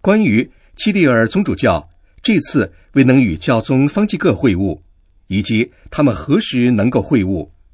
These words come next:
安东尼总主教首先回忆了这两位宗教领袖于二零一六年的首次会晤。他说：“我是参与者之一，在罗马生活过五年，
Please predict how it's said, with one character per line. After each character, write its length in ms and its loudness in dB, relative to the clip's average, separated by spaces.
安 160 0
东 160 0
尼 100 4
总 200 -6
主 120 -6
教 280 -2
首 320 0
先 240 0
回 180 -4
忆 100 0
了 200 -2
这 120 0
两 200 0
位 160 2
宗 180 -2
教 140 0
领 220 -4
袖 320 0
于 240 4
二 180 -2
零 160 0
一 120 -2
六 180 2
年 180 -2
的 160 0
首 320 -6
次 160 -4
会 200 -2
晤。 280 -6
他 160 -10
说 360 -4
：“我 160 0
是 300 0
参 240 -2
与 100 0
者 220 -6
之 120 -4
一， 360 -4
在 160 -2
罗 180 0
马 160 -2
生 220 -2
活 120 -2
过 200 -2
五 200 -8
年， 380 -6